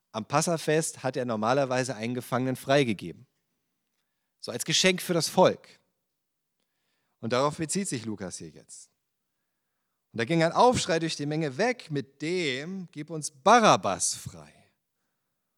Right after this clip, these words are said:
Barabbas war in einem Aufruhr in der Stadt verwickelt gewesen und hatte dabei einen Mord begangen. Deswegen saß er im Gefängnis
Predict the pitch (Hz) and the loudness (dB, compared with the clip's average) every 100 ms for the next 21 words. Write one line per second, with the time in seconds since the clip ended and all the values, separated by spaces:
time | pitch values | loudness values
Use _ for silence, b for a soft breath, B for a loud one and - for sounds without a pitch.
0 | _ _ _ _ _ _ - 160 190 165 | _ _ _ _ _ _ -2 0 0 2
1 | 170 170 127 117 107 110 - 175 190 - | 0 0 0 0 0 -2 -2 -2 -2 -4
2 | 156 123 120 - 131 - 120 131 120 120 | -2 -2 -4 -6 -8 -8 -10 -8 -10 -10
3 | 113 120 120 107 98 139 131 117 113 123 | -10 -10 -8 -8 -8 -12 -12 -10 -10 -10
4 | 143 101 107 117 147 143 - 87 95 80 | -6 -2 0 0 0 -2 -10 -14 -14 -16
5 | 78 104 110 107 - 110 98 90 - 98 | -16 -18 -12 -10 -8 -8 -8 -8 -8 -8
6 | 110 - 135 98 87 - | -10 -8 -8 -8 -10 -20